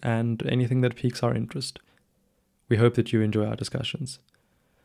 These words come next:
Subscribing to our podcast on your preferred streaming service or on YouTube would be a great act of support and would be greatly appreciated by your hosts, Romulus and Remus, on this adventure. On this podcast, we offer no pretense,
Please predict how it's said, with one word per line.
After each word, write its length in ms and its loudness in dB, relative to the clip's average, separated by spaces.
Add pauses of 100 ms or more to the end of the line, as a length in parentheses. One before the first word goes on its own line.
(140)
Subscribing 520 4
to 120 0
our 80 0
podcast 520 0
on 140 2
your 80 2
preferred 400 2
streaming 320 2
service 460 -2
or 180 6
on 140 6
YouTube 340 0
would 80 0
be 120 2
a 40 4
great 300 2
act 180 0
of 100 0
support 460 -6 (400)
and 80 2
would 100 6
be 80 6
greatly 320 4
appreciated 640 0
by 140 0
your 100 0
hosts, 460 -2 (160)
Romulus 420 2
and 180 2
Remus, 440 -2 (160)
on 100 4
this 160 -4
adventure. 480 -2 (1400)
On 80 6
this 140 6
podcast, 440 4
we 60 4
offer 240 2
no 160 4
pretense, 640 -8